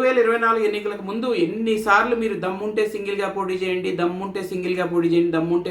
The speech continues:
విడిగా పోటీ చేయండి అని రెచ్చగొడటానికి ప్రయత్నించారో కూడా మనకి తెలుసు. అయినా సరే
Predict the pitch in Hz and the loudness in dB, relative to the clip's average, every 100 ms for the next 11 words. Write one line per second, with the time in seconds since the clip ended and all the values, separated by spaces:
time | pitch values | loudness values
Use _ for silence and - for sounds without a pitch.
0 | 165 165 170 165 165 160 165 160 160 147 | 4 4 2 0 0 2 2 2 0 -2
1 | 143 156 151 156 151 143 143 151 139 139 | -4 -4 -2 -2 -2 -2 -4 0 0 0
2 | 127 131 196 254 180 160 135 - 113 - | -4 2 2 4 2 0 -2 -4 -14 -18
3 | - - - - - - 135 190 277 302 | -20 -20 -20 -20 -20 -8 0 4 4 4
4 | 294 196 | 2 0